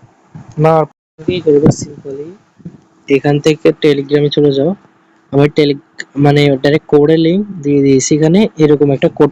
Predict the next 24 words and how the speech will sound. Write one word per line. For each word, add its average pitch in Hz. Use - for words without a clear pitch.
পাবা, 160
এরকম 143
একটা 170
কোড, 180
কোডটাকে 156
কি 170
করবে, 156
কপি 147
করবে, 160
কপি -
করে 160
চলে 147
আসবা 143
টে-, -
এই 139
আমাদের 135
অ্যাপ্লিকেশনে, 139
আবার 156
স্কেচারে 151
পেস্ট 196
করে 139
দিবা 123
simply, 127
বেশি 139